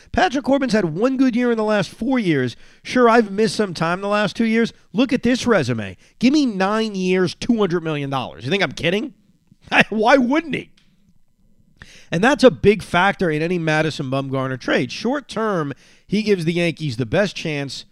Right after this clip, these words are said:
to win a world championship. Maybe the best of anybody out there. You'd only give him the edge over Corey Kluber only because of Mad Bum's incredible postseason run. I think right now, maybe over the course of a thirty-two start season,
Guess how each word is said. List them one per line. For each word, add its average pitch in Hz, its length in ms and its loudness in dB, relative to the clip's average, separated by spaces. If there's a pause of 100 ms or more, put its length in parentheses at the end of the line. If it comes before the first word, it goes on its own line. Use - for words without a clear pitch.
(260)
to 170 100 0
win 156 100 0
a 147 40 0
world 135 240 -2
championship. 95 640 -12 (200)
Maybe 240 260 2
the 262 100 4
best 214 260 2
of 139 180 -4
anybody 160 520 2
out 123 240 -2
there. 87 180 -8 (220)
You'd 143 140 0
only 247 240 2
give 190 200 2
him 196 100 -2
the 160 160 0
edge 160 180 0
over 135 220 -4
Corey 156 300 -4
Kluber 156 400 -4
only 180 280 -2
because 151 320 -2
of 120 120 -4
Mad 135 320 -4
Bum's 135 320 -4
incredible 147 720 -4
postseason 110 580 -8
run. 80 200 -16 (600)
I 175 100 -2
think 185 180 2
right 160 200 2
now, 160 160 2
maybe 156 280 0
over 139 120 -2
the 131 80 -4
course 151 320 -6
of 127 60 -8
a 117 60 -8
thirty-two 139 480 -6
start 110 260 -10
season, 170 400 -4